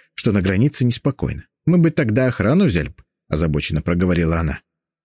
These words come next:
"Все было нормально, а тут как с цепи сорвались", — пожаловался офицер. "Как вернемся в Россию, я передам своему руководству", —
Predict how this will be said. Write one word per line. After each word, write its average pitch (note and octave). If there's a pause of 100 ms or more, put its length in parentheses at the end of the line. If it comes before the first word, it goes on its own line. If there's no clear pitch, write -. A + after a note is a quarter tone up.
(400)
"Все F#3
было F3
нормально, C3 (120)
а -
тут A2
как G#2
с -
цепи G2+
сорвались", — D#2+ (340)
пожаловался D#2
офицер. - (960)
"Как F#3+
вернемся D#3+
в G#2+
Россию, A#2+
я A#2+
передам D3+
своему C3+
руководству", — A#2